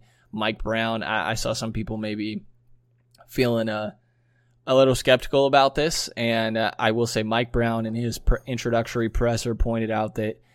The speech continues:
uh, having defined roles was something that was important to him this season. So I would very much expect that they'll have a defined role for Keegan Murray going into the regular season. And this is just a little bit more of a summer league thing.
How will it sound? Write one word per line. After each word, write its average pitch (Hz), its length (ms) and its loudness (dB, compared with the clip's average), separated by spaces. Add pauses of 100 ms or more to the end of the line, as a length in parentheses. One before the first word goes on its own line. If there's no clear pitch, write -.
(240)
uh, 113 200 -2
having 123 340 0
defined 120 640 0
roles 110 600 -4
was 98 120 -10
something 107 320 -6
that 98 140 -8
was 113 160 -10
important 110 520 -2
to 110 100 -4
him 107 360 -6 (460)
this 120 160 0
season. 123 500 -2
So 107 400 0
I 120 160 2
would 117 180 0
very 117 220 0
much 113 220 -4
expect 110 360 -4
that 110 120 -10
they'll 107 160 -2
have 107 240 0
a 104 60 -4
defined 107 460 -8
role 104 560 -8 (280)
for 113 300 -2
Keegan 107 340 -6
Murray 107 320 -4
going 104 340 -4
into 107 220 -8
the 104 100 -4
regular 101 340 -4
season. - 460 -10
And 98 120 -12
this 98 180 -10
is - 100 -12
just - 200 -10
a 113 80 -10
little 107 180 -4
bit 104 160 -6
more 104 200 -8
of 98 100 -10
a 104 40 -10
summer 101 380 -4
league 71 260 -16
thing. - 260 -14